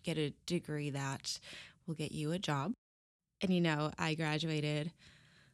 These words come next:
college in two thousand and six, and so we were just sort of sliding into the recession. Um, so sort of that combination of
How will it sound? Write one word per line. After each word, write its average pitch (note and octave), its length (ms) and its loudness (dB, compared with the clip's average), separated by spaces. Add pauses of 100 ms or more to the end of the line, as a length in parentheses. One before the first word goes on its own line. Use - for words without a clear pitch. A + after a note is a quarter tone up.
(420)
college D#3+ 540 2
in D#3+ 260 4
two - 180 -4
thousand D3+ 400 0
and C#3+ 220 0 (180)
six, - 580 -4 (200)
and D3 360 -2
so D#3 120 -6
we D3 60 -2
were D3+ 40 -2
just D3 240 -6
sort D#3+ 160 -2
of C#3+ 80 -6
sliding D3+ 340 0
into C#3+ 440 0 (160)
the D3 140 -6
recession. C#3+ 720 -4 (120)
Um, D#3+ 380 -10 (240)
so - 180 -6
sort A#3+ 220 4
of A#3+ 80 4
that G3+ 160 2
combination E3 640 2
of C#3+ 300 -6